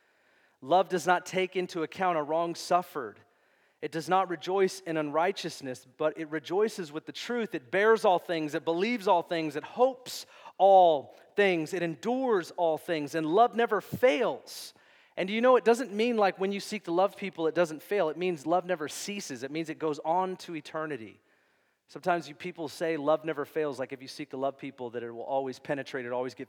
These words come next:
that's actually not what it is saying there. He's saying love never ceases because it continues into eternity. It's a quality, it's a characteristic. It's actually the essence of God that will be forever and ever.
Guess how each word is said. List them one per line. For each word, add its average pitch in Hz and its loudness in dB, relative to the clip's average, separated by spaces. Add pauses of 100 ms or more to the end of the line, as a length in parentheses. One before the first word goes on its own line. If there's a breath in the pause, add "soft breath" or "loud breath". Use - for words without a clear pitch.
that's 151 -2
actually 151 -6
not 143 -2
what 135 -6
it 120 -6 (400 soft breath)
is 135 -8
saying 151 0
there. 120 -8
He's 120 -10
saying 135 -6
love 139 0
never 135 -8
ceases 123 -12
because 123 -12
it 123 -12
continues 127 -10
into 131 -12
eternity. 113 -14
It's 107 -16
a - -12
quality, 147 0
it's - -16
a 135 -12
characteristic. 147 -6 (180 loud breath)
It's 165 2
actually 196 4
the 147 -8
essence 175 -2
of 123 -10
God 147 0 (680 soft breath)
that 151 4
will 143 -4
be 160 -4
forever 143 -2
and 127 -10
ever. 104 -14